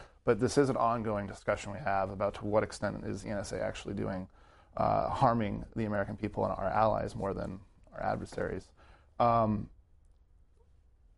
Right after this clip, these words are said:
what do you make of this tension, and do you think that we need more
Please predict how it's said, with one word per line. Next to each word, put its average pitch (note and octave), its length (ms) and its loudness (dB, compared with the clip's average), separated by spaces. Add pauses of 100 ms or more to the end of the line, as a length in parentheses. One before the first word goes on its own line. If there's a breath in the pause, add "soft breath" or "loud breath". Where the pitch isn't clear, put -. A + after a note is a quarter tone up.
(200)
what D3 180 6
do F#3+ 60 4
you F#3 80 2
make C#3 240 4
of A#2 100 0
this G#2+ 160 -6
tension, G#2+ 480 -6
and G2+ 680 -2
do B2 80 -6
you A2+ 80 -2
think A2+ 260 -6
that G#2 320 0
we G#2 140 0
need G2 240 0
more G2 640 4